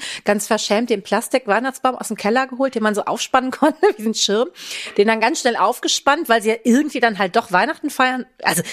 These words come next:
na klar, also wäre ja auch schlimm gewesen, weil alle haben Weihnachten gefeiert und ich wollte natürlich auch Geschenke haben. Und dann haben sie danach aber auch ganz schnell wieder versteckt und es gab diese komische Mischung aus,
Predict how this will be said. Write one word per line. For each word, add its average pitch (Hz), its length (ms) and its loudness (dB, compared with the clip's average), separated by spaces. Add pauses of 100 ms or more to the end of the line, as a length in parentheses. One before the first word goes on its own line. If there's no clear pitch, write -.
na 175 100 2
klar, 214 340 4
also 175 160 -4
wäre 196 100 2
ja 147 60 -2
auch - 40 -10
schlimm 277 260 0
gewesen, 185 420 0
weil 175 180 0
alle 233 240 2
haben 180 160 -4
Weihnachten 247 340 0
gefeiert 185 400 -2 (400)
und 202 160 -2
ich - 100 -8
wollte 202 180 2
natürlich 202 280 -2
auch 180 80 -4
Geschenke 302 460 0
haben. 208 220 -4 (480)
Und 240 60 4
dann 233 140 4
haben 262 160 2
sie 269 100 -4
danach 233 320 0
aber 220 120 0
auch - 100 -8
ganz 240 200 2
schnell 254 160 0
wieder 226 180 0
versteckt - 480 -2
und 220 100 -4
es 226 140 -4
gab 226 320 0
diese 208 500 -2 (200)
komische 285 720 0
Mischung 233 600 -2
aus, 220 380 -2